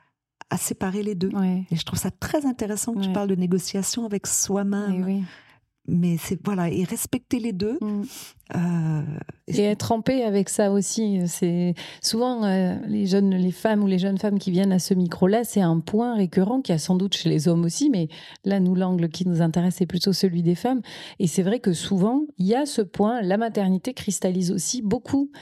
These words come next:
Speaker 2: euh, ce, ce, ces sujets-là. Est-ce que ça, j'accepte ? Est-ce que ça, j'accepte pas ? Et comme tu dis, les, les deux mois étaient d'accord. Et c'est très, très, euh, libérateur de se dire, euh, « Ben, j'aurais pas ça. » Je veux pas, je peux pas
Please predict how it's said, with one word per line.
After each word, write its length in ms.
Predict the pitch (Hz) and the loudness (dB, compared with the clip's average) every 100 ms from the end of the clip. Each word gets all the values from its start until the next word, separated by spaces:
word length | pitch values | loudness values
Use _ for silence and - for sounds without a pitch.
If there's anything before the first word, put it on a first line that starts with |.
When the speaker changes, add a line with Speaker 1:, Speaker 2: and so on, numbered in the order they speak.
| - - - | -20 -12 -4
Speaker 2:
euh, 560 | 170 175 175 165 165 | -2 0 2 2 0
ce, 340 | 160 - 190 190 | -2 -4 -6 -6
ce, 240 | - 190 | -6 -4
ces 220 | 156 247 | -4 -2
sujets-là. 480 | 247 240 202 196 170 190 | -4 -2 0 0 0 -2
Est-ce 140 | 180 | -2
que 80 | 202 | -2
ça, 180 | - 190 | -2 0
j'accepte ? 420 | 175 170 196 - | 0 -2 -4 -2
Est-ce 120 | 170 | -2
que 80 | - | 0
ça, 160 | 170 180 | 0 2
j'accepte 520 | 160 156 - 165 - | 2 0 0 -2 0
pas ? 300 | 170 202 226 277 - - - | 0 0 0 -4 -12 -20 -10
Et 120 | - 180 | -4 0
comme 240 | 196 185 | 2 2
tu 140 | 185 | 0
dis, 240 | 208 247 254 | -2 0 0
les, 180 | 185 175 165 170 | 0 -2 -4 -2
les 140 | 185 196 | 2 2
deux 200 | 185 247 | 2 0
mois 320 | 226 247 262 | 0 0 0
étaient 220 | 185 220 | 0 0
d'accord. 440 | 185 170 208 196 - | 0 0 0 0 -2
Et 260 | 170 160 160 | 0 2 0
c'est 320 | - 175 - | -2 -6 -6
très, 240 | - - 233 | -8 -4 -4
très, 340 | - 214 208 | -2 0 2
euh, 160 | 180 156 - - - - - | 2 0 -4 -14 -16 -8 0
libérateur 640 | 196 196 196 202 262 262 | 2 4 2 -2 -2 0
de 160 | 185 180 | 2 0
se 60 | |
dire, 220 | 180 226 240 | 2 0 2
euh, « 220 | 190 160 | 2 2
Ben, 160 | 156 165 - | 0 -2 0
j'aurais 320 | 170 226 254 | 0 0 0
pas 160 | 202 | 0
ça. » 320 | 180 196 220 277 _ _ _ _ _ _ _ | 0 0 -2 -4 _ _ _ _ _ _ _
Je 120 | 165 | -4
veux 80 | 160 | -2
pas, 280 | 147 - 202 | -2 -4 -6
je 80 | 170 | -8
peux 100 | |
pas 60 | - | -10